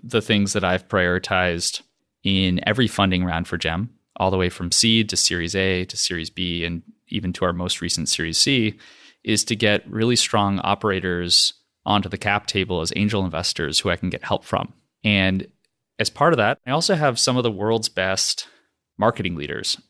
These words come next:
C M Os, V Ps of marketing, revenue leaders, C R Os, V Ps of sales. We've got product leaders on the cap table. And these are folks that we can call up for very specific advice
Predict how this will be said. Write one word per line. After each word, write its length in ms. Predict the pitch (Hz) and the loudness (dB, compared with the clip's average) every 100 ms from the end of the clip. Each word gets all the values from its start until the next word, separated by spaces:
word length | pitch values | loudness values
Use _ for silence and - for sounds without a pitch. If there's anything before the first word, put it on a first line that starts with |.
| - | -2
C 200 | - 113 | 2 4
M 80 | |
Os, 280 | 107 104 101 | 4 2 0
V 120 | - 101 | 0 -2
Ps 220 | 107 98 | 0 0
of 60 | |
marketing, 600 | 95 95 101 95 92 92 - _ _ - | 2 0 0 0 0 -2 -8 _ _ 0
revenue 300 | 113 104 95 | 2 2 0
leaders, 320 | 87 78 76 | 0 -2 0
C 180 | - 104 | 4 4
R 140 | 101 | 6
Os, 320 | 95 95 90 | 6 4 0
V 120 | - | -2
Ps 200 | 87 90 | -6 -8
of 120 | 87 - | -4 0
sales. 460 | 87 87 85 - - _ _ _ | 0 0 0 -2 -4 _ _ _
We've 200 | - 95 | -8 -4
got 240 | - 85 - | 0 -2 0
product 340 | 123 113 110 | 4 4 4
leaders 360 | 117 110 107 104 | 2 4 4 4
on 100 | 98 | 0
the 60 | |
cap 300 | 95 107 95 | 0 0 -2
table. 460 | - 98 95 90 87 _ _ - | 0 -2 0 -2 -4 _ _ 2
And 160 | 117 | 4
these 160 | 143 185 | 4 2
are 60 | |
folks 300 | 165 143 135 | 2 2 2
that 120 | - 95 | 0 -2
we 80 | |
can 140 | 110 101 | 0 0
call 300 | - 101 104 | 2 2 4
up 160 | 98 | 2
for 180 | - 107 | 0 -2
very 260 | 95 98 95 | 2 2 2
specific 480 | - 98 - 98 98 | 2 0 0 0 -2
advice 640 | 92 90 92 - - - | 0 2 4 4 4 0